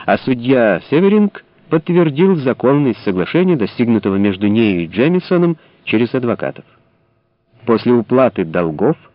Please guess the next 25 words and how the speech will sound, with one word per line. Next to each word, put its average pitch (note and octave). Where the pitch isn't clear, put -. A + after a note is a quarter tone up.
она G#2
должна A#2+
была G#2
получить G2+
восемьсот G#2+
тысяч A#2
долларов, C3
а F2
также B2+
одну B2+
треть C3+
личного G2+
имущества, F3
принадлежащую E2+
ей C#3
как D#3
вдове. B2
В -
соответствии G#2+
с -
этим F#2
соглашением F#2
Эйлин G3
передала A2+
исполнителю G2